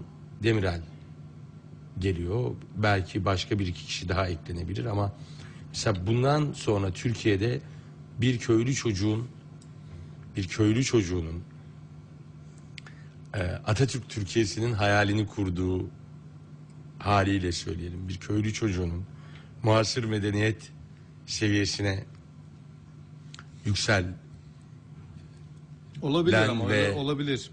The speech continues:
Speaker 1: bir partinin
Speaker 2: Bunun bir
Speaker 1: başına
Speaker 2: şeyi yok.
Speaker 1: geçme meselesini üstlenen bi-, biri.
Speaker 2: Olabilir.
Speaker 1: Yani bu
Speaker 2: Garantisi yok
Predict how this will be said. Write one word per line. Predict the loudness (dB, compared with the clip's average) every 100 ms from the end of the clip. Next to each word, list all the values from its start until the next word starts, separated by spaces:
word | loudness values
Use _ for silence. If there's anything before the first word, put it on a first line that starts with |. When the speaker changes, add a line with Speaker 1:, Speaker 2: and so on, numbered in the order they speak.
| 0
Speaker 1:
bir | 2 2
partinin | 4 4 4 2 0
Speaker 2:
Bunun | 2
bir | 2
Speaker 1:
başına | 2 4 4
Speaker 2:
şeyi | 2 0 -2
yok. | -2 -4 2
Speaker 1:
geçme | 2 4 2 2 2
meselesini | 0 -4 -2 -2 -2 -2 -2
üstlenen | 0 2 4 4 2 -4 -14 -18 -18 -16 -6
bi-, | -6 2
biri. | 4 4 2 -6 -20 -8
Speaker 2:
Olabilir. | -2 0 2 4
Speaker 1:
Yani | 4 4 2 -2 -2
bu | 4 6 6
Speaker 2:
Garantisi | 4 -4 -4 -6 -6 0
yok | 2